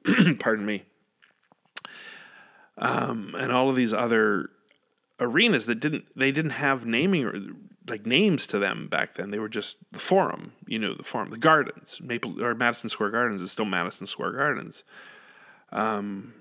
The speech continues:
could be wrong about some of these things, but I always thought that if I was in the position to, you know, name a building,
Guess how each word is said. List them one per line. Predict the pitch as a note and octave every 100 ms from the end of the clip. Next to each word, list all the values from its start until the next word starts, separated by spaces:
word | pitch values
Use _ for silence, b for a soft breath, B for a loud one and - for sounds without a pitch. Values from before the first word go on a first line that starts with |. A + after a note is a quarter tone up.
| -
could | - A#2
be | G2+
wrong | G2+ G#2+
about | F#2+ F2
some | - F2+
of | F#2
these | - -
things, | D#2 E2 A2
but | A2
I | B2+
always | D3 B2+
thought | - A2+ -
that |
if | G#2 G#2
I | A2
was | G#2 G2+ - - _ A#2+
in | A2+
the | A2
position | - A2+ G#2 - G2+ F2+
to, | - F#2 F2+ F#2 - -
you | A2+
know, | G2+
name | G#2+ A2 G#2+ G#2
a |
building, | F2+ G2 G2 D#2 -